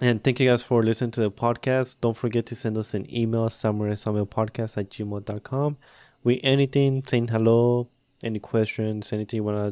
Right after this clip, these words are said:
talk about. If you have any fun games you want us to talk about, let us know.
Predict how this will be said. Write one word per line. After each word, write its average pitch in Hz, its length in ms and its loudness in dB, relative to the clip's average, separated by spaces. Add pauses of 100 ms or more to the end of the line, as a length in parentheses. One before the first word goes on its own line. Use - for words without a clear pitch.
(120)
talk 110 220 -2
about. 110 360 2
If 110 120 0
you 107 60 2
have 123 240 0
any 160 160 2
fun 143 280 -4
games 151 440 -6
you 127 100 -2
want 120 240 -4
us 151 140 -8
to 156 100 -4
talk 160 260 -4
about, 180 360 -2 (720)
let 110 300 2
us 120 160 2
know. 156 380 2